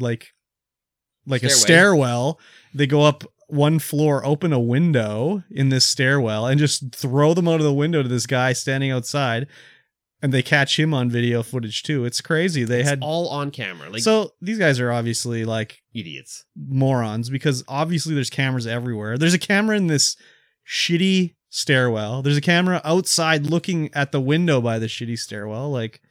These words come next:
Speaker 2: <laughs>
Speaker 1: who knows? Maybe this was a sting operation and they knew these guys were doing it too. And they set up these cameras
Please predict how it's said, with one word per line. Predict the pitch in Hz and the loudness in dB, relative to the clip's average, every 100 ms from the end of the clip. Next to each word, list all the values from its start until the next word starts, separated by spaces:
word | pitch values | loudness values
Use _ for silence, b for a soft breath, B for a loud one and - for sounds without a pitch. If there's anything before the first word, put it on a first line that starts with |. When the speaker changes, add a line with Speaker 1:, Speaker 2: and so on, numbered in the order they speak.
| - | -10
Speaker 2:
<laughs> | 151 - 135 139 | -10 -6 0 4
Speaker 1:
who | 269 | 8
knows? | 240 156 | 8 6
Maybe | 156 202 330 | 4 6 6
this | 269 - | 6 2
was | 208 | 2
a | 139 | 2
sting | - - 160 180 | 2 2 4 4
operation | 147 123 123 123 123 131 | 4 2 0 0 0 -2
and | 123 | 0
they | 123 | 0
knew | 131 156 | 2 2
these | 151 127 | 2 2
guys | 131 127 120 | 0 0 -2
were | |
doing | 110 123 147 127 | -4 -2 0 -2
it | 101 | -4
too. | - 139 | -4 -2
And | 120 | -2
they | 110 | -4
set | - 135 131 | -4 -2 0
up | 165 | -2
these | 147 123 | -4 -6
cameras | - 117 107 110 113 147 | -6 -8 -6 -6 -8 -10